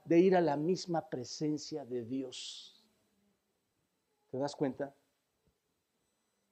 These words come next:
No teníamos ninguno de los privilegios de los que gozaba el pueblo de Israel, pero bajo esa incredulidad, hermanos,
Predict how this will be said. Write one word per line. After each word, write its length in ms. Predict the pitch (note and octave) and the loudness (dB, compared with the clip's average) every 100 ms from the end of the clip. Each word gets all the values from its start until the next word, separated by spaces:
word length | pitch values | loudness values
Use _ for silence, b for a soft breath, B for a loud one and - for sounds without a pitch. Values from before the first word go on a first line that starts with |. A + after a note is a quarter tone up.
| _ _ _ _ _ _ _ _ _ _ | _ _ _ _ _ _ _ _ _ _
No 180 | D3 G#3+ | 8 12
teníamos 680 | A3 G#3 A#3+ A#3 G3+ F#3+ - | 12 12 12 12 12 8 6
ninguno 560 | F#3 F#3 D#3+ G#3+ B3+ A3+ | 4 4 6 10 12 12
de 120 | F#3+ | 12
los 180 | E3 - | 6 6
privilegios 1040 | E3 D#3+ D#3 A3+ A#3 - D#3 D#3 - - _ _ - | 4 6 8 8 8 6 6 6 2 -16 _ _ -2
de 100 | D#3 | 0
los 160 | D#3 | 0
que 80 | E3+ | 0
gozaba 480 | D3+ D#3 - F3+ F3+ | 2 0 2 6 6
el 80 | D#3 | 6
pueblo 280 | F3+ F3 E3 | 4 4 4
de 100 | D3+ | 4
Israel, 500 | C3+ C#3 C#3+ F3 - b b - | 6 8 8 4 -2 b b 2
pero 200 | E3 E3 | 6 6
bajo 480 | C3+ G3+ - F3+ F3+ | 8 6 8 8 8
esa 240 | A3 C4+ | 8 4
incredulidad, 760 | A#3+ A3 E3+ D#3+ D3+ B2+ A#2+ B2 | 2 4 6 6 4 4 4 2
hermanos, 500 | A2+ A2+ A2+ E3 | -2 -6 -12 -20